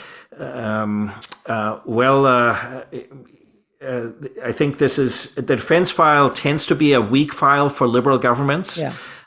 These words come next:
Speaker 1: Um, and, uh, you know, I think we criticize the Prime Minister, but we need to remember the Prime Minister has to contend with cabinet. Uh, and I think cabinet continues to be deeply divided on both defense overall and in particular in our commitments to both nato and Ukraine.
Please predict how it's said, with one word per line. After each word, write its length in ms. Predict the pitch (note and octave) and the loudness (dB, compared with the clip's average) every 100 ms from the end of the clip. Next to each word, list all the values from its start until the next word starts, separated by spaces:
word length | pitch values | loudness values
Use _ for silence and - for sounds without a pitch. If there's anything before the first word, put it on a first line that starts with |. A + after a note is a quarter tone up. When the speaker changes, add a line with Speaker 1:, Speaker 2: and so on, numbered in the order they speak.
| - | -4
Speaker 1:
Um, 420 | A#2+ A2+ A2+ A#2+ A#2+ | 0 0 -2 -4 -6
and, 500 | C3+ B2 B2 B2 A#2 | -2 0 0 -2 0
uh, 420 | B2 A#2 A#2 A2+ A2 | 0 2 2 0 -4
you 120 | - C3+ | -8 -4
know, 120 | B2+ | -2
I 60 | |
think 280 | B2 C#3+ C3+ | -2 -2 -2
we 80 | C3+ | -2
criticize 560 | - D#3+ D#3+ C#3+ C3 B2 | 0 0 2 2 2 0
the 80 | |
Prime 240 | A#2+ B2 A#2+ | -2 -2 0
Minister, 340 | C#3 C#3 - | 0 0 0
but 180 | A#2 A#2 | 0 2
we 80 | B2 | 0
need 220 | B2 A#2+ | 0 0
to 60 | B2 | 0
remember 300 | A#2 C3 A#2+ | 0 0 0
the 120 | A2+ | 0
Prime 180 | B2+ A#2+ | -2 0
Minister 400 | C3 B2 B2 A#2 | -2 -2 0 -2
has 120 | G#2+ | -2
to 100 | - | -6
contend 540 | A#2+ A2 B2+ B2 A2 | -6 -4 -2 -2 -2
with 140 | A#2 - | -4 -2
cabinet. 540 | C3+ C3+ A#2 A2 - - - - - | 0 0 0 -4 -8 -14 -20 -20 -8
Uh, 280 | A2 G#2+ A2 | -4 -2 -2
and 140 | A#2+ | -4
I 60 | A2+ | -4
think 260 | A2+ A#2 G#2 | -4 -4 -2
cabinet 440 | B2 B2+ B2 A#2 | 0 2 0 -2
continues 520 | - G#2+ C#3 C3 A#2+ | -4 -2 0 0 0
to 100 | - | -2
be 140 | A#2 A2+ | -2 -2
deeply 360 | B2+ B2 B2+ | -2 0 0
divided 600 | A#2+ A#2 A2+ A2 G#2 G#2 - | 0 0 0 0 -2 -4 -6
on 280 | A#2 G#2+ G#2+ | -2 0 0
both 260 | A#2+ A#2+ A#2 | 2 0 0
defense 360 | A#2 A#2 A2+ | -4 -2 -2
overall 580 | C3 G#2+ A2+ A2 A2+ A2 | -2 0 2 2 2 0
and 140 | A#2+ | -4
in 140 | A#2 A#2 | -4 -4
particular 380 | A#2 G#2+ A2 A2+ | -4 -4 -4 -2
in 80 | |
our 120 | G#2+ G#2 | 0 -2
commitments 540 | A2+ A2+ A2+ G#2+ G#2 | -2 -4 -2 -4 -2
to 100 | A#2+ | -2
both 280 | G#2+ G2+ A#2 | -2 -2 -2
nato 200 | G2+ G2 | -4 -4
and 100 | F#2+ | -6
Ukraine. 340 | F2 - D2+ | -8 -8 -10